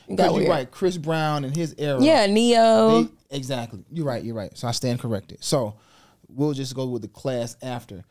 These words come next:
Speaker 2: So we had an opportunity to,
Speaker 1: Yeah.
Speaker 2: to really go through
Speaker 1: Yeah.
Speaker 2: extensive
Speaker 1: For sure.
Speaker 2: artist development, and you cannot go through artist development without being coachable.
Speaker 1: Coachable, right.
Speaker 2: Without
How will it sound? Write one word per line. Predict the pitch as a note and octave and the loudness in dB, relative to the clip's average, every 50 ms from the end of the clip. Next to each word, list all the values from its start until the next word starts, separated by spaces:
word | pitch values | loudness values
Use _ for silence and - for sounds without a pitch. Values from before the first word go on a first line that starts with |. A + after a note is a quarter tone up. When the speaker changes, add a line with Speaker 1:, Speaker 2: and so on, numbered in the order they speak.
| _ _ | _ _
Speaker 2:
So | - - C#3 | -6 -4 -4
we | B2+ D#3 F#3+ F#3 | -2 0 0 0
had | F3+ E3+ D#3+ D3+ | 0 0 0 -2
an | C#3+ C#3+ | -2 -2
opportunity | C#3 C3+ B2 B2 - - D3+ C3+ C3 B2 B2+ A#2+ | -2 -4 -4 -8 -8 -6 -6 -4 -4 -4 -4 -2
to, | F#3 | 0
Speaker 1:
Yeah. | F#3 F#3 - A#2+ - - | 2 2 2 0 -4 -8
Speaker 2:
to | - - B2 | -8 -10 -8
really | A#2+ B2 D3 D3 C3+ C3 | -6 -4 -4 -2 -2 -4
go | A#2 A#2 C3+ C3+ C#3+ | -6 -4 -4 -4 -4
through | C3+ - C3+ C3 B2+ A#2 A2+ A2 _ _ _ _ _ | -4 -6 -6 -6 -4 -4 -6 -8 _ _ _ _ _
Speaker 1:
Yeah. | - F#3 F3+ - F#3+ | -4 -2 -2 -2 -2
Speaker 2:
extensive | F#3 E3 - - - - E3 D#3+ D3+ - - - C#3+ C3+ C3+ C3 A#2 - _ | -4 -6 -8 -10 -6 -4 -4 -4 -4 -4 -6 -4 -4 -2 -4 -4 -6 -8 _
Speaker 1:
For | - F3+ | -6 -6
sure. | F3 - F3+ - - | -2 -2 -2 -2 -2
Speaker 2:
artist | A#2+ B2 B2+ B2+ B2 A2+ | -2 -2 -2 -2 -4 -4
development, | B2+ A#2 A2 C#3 C3+ C3 B2 A2+ A#2 A2+ G#2 F#2+ - | -6 -6 -4 -4 -4 -2 -4 -4 -4 -6 -8 -8 -10
and | - B2+ B2 B2 | -8 -4 -2 0
you | D#3 F3 | 0 -2
cannot | E3 - - F3 D#3+ D3 D3+ D3 C#3 B2+ | -2 -2 -2 0 0 0 -2 -2 -4 -4
go | A#2+ C3+ D3 D3+ | -2 -2 -2 -2
through | C#3+ - C#3+ C3 - | -2 -4 -8 -8 -6
artist | B2 B2+ A#2+ B2 A2+ | -4 -4 -4 -4 -6
development | A2 A#2 G#2+ B2+ C3 B2 A#2+ A2 G#2+ A2+ A#2 - - | -8 -8 -6 -4 -4 -2 -2 -4 -4 -6 -6 -6 -8
without | A#2 B2 A#2 _ - C3 C3+ B2 A#2 - - _ _ _ _ _ _ _ - | -10 -12 -12 _ -8 -6 -4 -4 -4 -6 -8 _ _ _ _ _ _ _ -12
being | - G#2+ A2 C3+ | -8 -6 -6 -4
coachable. | - - B3 C4 - - - | -2 -2 -2 -2 -2 -4 -4
Speaker 1:
Coachable, | - G3+ G3 G3 F3+ F#3 F3+ F3 D#3+ F3 - | 0 2 2 2 2 -2 -6 -6 -6 -6 -4
right. | G3 F#3+ F3+ - | -4 -2 -4 -4
Speaker 2:
Without | - A#2 A2+ A#2 C3+ C3+ C3 B2 - - | -6 -8 -6 -4 -2 0 0 -2 -2 -4